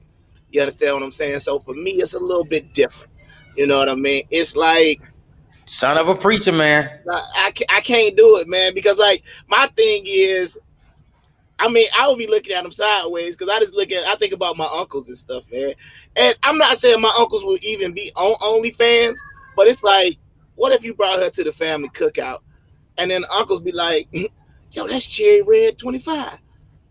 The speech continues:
Speaker 1: They be like, "What you mean?" And then all of a sudden they like, you know what I mean? Like everybody at the cookout looking at your girl, you know what I mean? Uh, do whatever she doing, uh,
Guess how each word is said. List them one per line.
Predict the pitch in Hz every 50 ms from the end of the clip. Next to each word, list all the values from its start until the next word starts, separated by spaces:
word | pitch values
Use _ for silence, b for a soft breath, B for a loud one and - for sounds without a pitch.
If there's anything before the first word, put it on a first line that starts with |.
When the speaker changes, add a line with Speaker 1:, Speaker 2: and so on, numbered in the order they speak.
| _ _ -
Speaker 1:
They | - -
be | -
like, | - - 427
"What | - - -
you | 302 320
mean?" | 359 415 427 415 392 - _ b b b b b b b
And | 196 233
then | 254 240 254
all | 247 240 254
of | 247
a |
sudden | - 247 262 247
they | 269 262 262
like, | 254 254 247 240 233
you | 285 269
know | 269 262
what | 254 247 247
I | 247
mean? | 269 269 269 262
Like | 247 247 240 226 196 226
everybody | 262 262 254 233 233 240 233 233
at | 226 214
the | 202 -
cookout | - 240 233 233 214 190 170 175
looking | 196 196 - 190 185
at | 185 - -
your | 143 139
girl, | 170 196 196 185 170 147 131 - _ _ _ _ _ _ _ _ -
you | 160
know | 165 175 175
what | 175 170
I | 170 170
mean? | 170 170 170 170 165 160 156 - -
Uh, | 147 156 156 151 147 143 139 135 -
do | - 294
whatever | 294 254 240 226 214 196
she | 165 - - 196
doing, | 170 180 180 175 165 160 156 151 151 _ _ _ _ _ _ _ _ _ -
uh, | 139 143 139 135 127 117 -